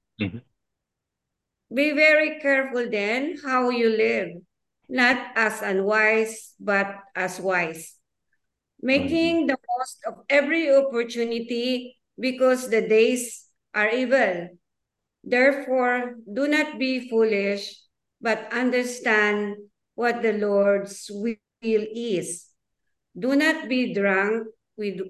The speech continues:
Speaker 2: on wine, which leads to debauchery. Instead,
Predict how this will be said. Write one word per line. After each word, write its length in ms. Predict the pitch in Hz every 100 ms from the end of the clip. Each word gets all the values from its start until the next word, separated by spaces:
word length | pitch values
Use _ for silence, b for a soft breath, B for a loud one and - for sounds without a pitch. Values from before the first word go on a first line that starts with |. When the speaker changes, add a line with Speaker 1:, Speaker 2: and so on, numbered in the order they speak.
| -
Speaker 2:
on 220 | 214 202
wine, 640 | 185 180 208 254 285 294 294 _ - - _ _
which 300 | 226 220 -
leads 680 | 220 220 233 233 - - _ -
to 140 | 214
debauchery. 960 | 190 180 185 226 262 262 269 269 262 _ _ -
Instead, 880 | 214 214 214 - 226 214 214 -